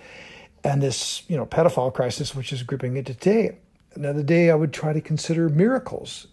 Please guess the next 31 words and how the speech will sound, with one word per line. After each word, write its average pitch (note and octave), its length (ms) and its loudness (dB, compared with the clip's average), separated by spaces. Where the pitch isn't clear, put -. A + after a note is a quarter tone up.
You D3+ 100 -4
know, C3 260 -4
eighty D#3+ 240 0
percent F#3 600 -4
of D#3 120 -6
Americans F3 640 -2
believe D#3+ 340 2
in F3 120 4
miracles, - 580 -2
and C#3+ 200 -2
this E3+ 180 2
faith F3 380 2
is G3 160 2
grounded D#3+ 640 0
in A2+ 180 -2
miracles. - 480 -10
You D3 100 -8
cannot E3+ 480 0
believe F#3+ 380 2
in F3 120 2
Christianity, F3 800 -2
which, - 200 -6
by C#3 140 0
the D3+ 80 -2
way, C#3+ 240 0
is D#3 160 0
the D3+ 80 0
world's C#3 360 -2
largest C3 400 -2
faith C#3 360 -6
with - 180 -12